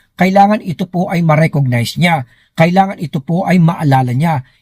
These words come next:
Hindi yung ulit-ulitin mo sa kanya na alam naman po natin na magiging unattractive ka. Huwag mong hayaang manalo siya ng manalo.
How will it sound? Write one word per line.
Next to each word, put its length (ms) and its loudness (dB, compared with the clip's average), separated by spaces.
Hindi 380 6
yung 160 -6
ulit-ulitin 960 4
mo 80 8
sa 140 0
kanya 320 2
na 160 0
alam 180 2
naman 300 2
po 100 2
natin 480 2
na 80 2
magiging 480 0
unattractive 720 -2
ka. 300 0
Huwag 260 4
mong 480 2
hayaang 640 2
manalo 480 2
siya 180 0
ng 140 0
manalo. 800 2